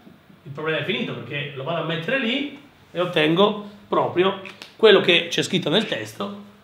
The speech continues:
ovvero le due rettangenti parallele alla retta contenente il segmento A B, che poi era la congruenza angolare per la meno un mezzo, sono rispettivamente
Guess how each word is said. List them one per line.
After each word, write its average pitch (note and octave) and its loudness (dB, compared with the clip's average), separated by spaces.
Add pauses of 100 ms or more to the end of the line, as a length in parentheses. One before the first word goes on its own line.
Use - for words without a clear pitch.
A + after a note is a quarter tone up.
ovvero F3+ 2
le F3+ 2
due A3 2
rettangenti F3+ -2
parallele E3+ 2
alla D3+ 2
retta E3 -2
contenente D#3+ 2
il E3 0
segmento E3 0
A F#3 2
B, F#3+ 4
che - -12
poi E3+ 0
era D#3 4
la C#3 0
congruenza D3 -4
angolare E3 2
per D#3 0
la F3 0
meno G3+ 0
un A#3+ 0
mezzo, F#3+ 0
sono E3 -2
rispettivamente D#3 -6